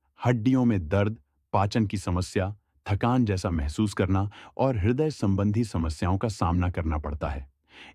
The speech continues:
इन सभी समस्याओं से छुटकारा पाने और विटामिन डी थ्री की कमी को पूरा करने के लिए टिमेक्स लाया है आपके लिए विटामिन डी थ्री स्प्रे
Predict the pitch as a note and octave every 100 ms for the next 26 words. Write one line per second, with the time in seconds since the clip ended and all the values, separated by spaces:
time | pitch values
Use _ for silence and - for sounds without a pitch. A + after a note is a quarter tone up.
0 | - C3 C3+ - G2 F#2+ C3+ - F2+ E2+
1 | F#2+ F#2+ G2+ F2+ F#2 E2 F2+ F#2 F2 E2
2 | F#2 G2+ - - - C3+ G#2 F#2 F#2 A2+
3 | B2 G#2 F#2 - B2+ A#2 G#2 F2+ G2 G#2+
4 | A2 - A#2+ C3 C3 A2+ F2+ F#2 E2+ D2+
5 | C#2+ D#2+ - - _ C3+ A#2 A2+ - F2+
6 | D2 D2 C#2+ C#2 - _ A2 - - F#2
7 | G2 G#2+ F2 E2+ G#2 A2+ F#2+ F2+ - F#2
8 | F#2 - F#2+ C#2+